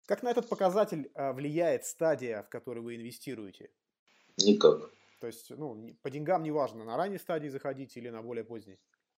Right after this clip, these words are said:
Speaker 2: Нет, ну понятно, что риска чуть бо-, меньше, когда ты заходишь, когда уже есть продажи, но флопы случаются на всех стадиях.
Speaker 1: Исходя из вашего большого опыта, у каких компаний, у каких стартапов больше шансов продаться,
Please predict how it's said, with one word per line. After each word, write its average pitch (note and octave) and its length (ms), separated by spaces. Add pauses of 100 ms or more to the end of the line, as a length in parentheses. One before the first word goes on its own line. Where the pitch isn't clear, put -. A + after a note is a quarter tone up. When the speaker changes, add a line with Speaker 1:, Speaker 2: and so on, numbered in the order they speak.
(300)
Speaker 2:
Нет, C3 220
ну B2 120
понятно, C#3+ 400
что G2 480
риска A2 300
чуть E2 280
бо-, G2 300
меньше, G2+ 440
когда F2 180
ты - 140
заходишь, F2 460
когда E2+ 180
уже E2 200
есть E2+ 260
продажи, A#2+ 580 (280)
но F#2 120
флопы B2 360
случаются F2 560
на E2 120
всех D2 220
стадиях. D#2 400 (600)
Speaker 1:
Исходя D3 360
из D#3+ 100
вашего D#3 280
большого C3 420
опыта, B2 420 (100)
у C3 80
каких C#3 400
компаний, E3+ 500
у - 20
каких B2 220
стартапов B2+ 540 (160)
больше D3+ 320
шансов C3+ 460
продаться, A#2 580